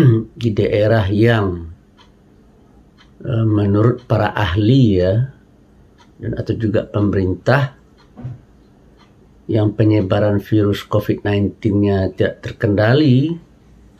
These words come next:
maka sebaiknya umat Islam tidak melaksanakan sholat berjamaah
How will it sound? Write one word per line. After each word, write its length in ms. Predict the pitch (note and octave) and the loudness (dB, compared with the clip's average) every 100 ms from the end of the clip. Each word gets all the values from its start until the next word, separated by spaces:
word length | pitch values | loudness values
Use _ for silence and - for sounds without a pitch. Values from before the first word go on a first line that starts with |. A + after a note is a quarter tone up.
| - - _ - - - - - - - A2+ | -20 -20 _ -20 -20 -20 -20 -20 -20 -10 -4
maka 640 | G2+ G2 - G2+ G2 F#2+ | -2 -2 -2 0 2 0
sebaiknya 800 | - G2+ F#2+ G2 - G2+ A#2+ B2 | 0 -2 0 0 0 0 2 2
umat 240 | G#2+ G#2 - | 0 -2 -4
Islam 640 | G2 - A2+ B2+ C#3 C#3+ - - - - _ - _ _ - - - - - - _ - - | -6 0 2 4 2 0 -8 -18 -20 -20 _ -20 _ _ -20 -20 -20 -20 -20 -20 _ -20 -8
tidak 260 | - - - | -2 -2 -2
melaksanakan 960 | A2 G2+ F#2+ - G#2 G2 F#2 - G2 F#2 | -2 -2 -2 -2 -2 -2 -2 -4 -4 -4
sholat 320 | G2 F#2+ - | -4 -4 -4
berjamaah 1200 | G#2 - G#2 G2 F#2 - A2 A#2 C3+ C3+ - | -6 -4 -2 -2 -2 -2 0 2 4 2 0